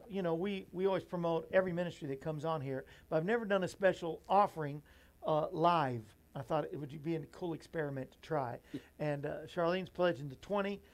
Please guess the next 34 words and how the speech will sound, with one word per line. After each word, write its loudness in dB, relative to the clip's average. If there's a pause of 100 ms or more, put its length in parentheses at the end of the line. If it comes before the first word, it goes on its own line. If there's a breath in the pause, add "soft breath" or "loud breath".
(260 soft breath)
Uh, -2
I've -4
pledged 0
a -2
hundred. 0 (320 loud breath)
So -2
you're -2
at -6
a -6
hundred -6
twenty, -6
and -4
I 0
think -10
you're -12
gonna -10
get, -8 (240)
you're -12
gonna -6
double 0
that. 0
And -6
if -6
y'all 4 (480 loud breath)
are 8
just, -2
uh, 2
bashful 4
or, 0 (120)
uh, -6
whatever 2
to -8
put 0
it -2